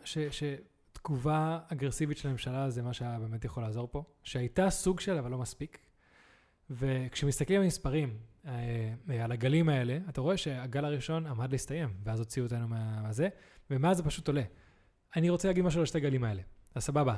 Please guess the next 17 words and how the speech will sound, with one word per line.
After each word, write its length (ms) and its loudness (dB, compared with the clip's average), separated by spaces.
הראשון 260 0
היה 80 4
קטן, 380 2
לא 120 8
מספיק 280 4
טסטים, 360 2
לא 60 4
מספיק 180 0
זה, 280 2
אז 360 2
אולי 520 6
המספר, 840 2
הסך 680 2
הכל 300 4
של 200 2
החבר'ה 400 0
שהיו, 400 2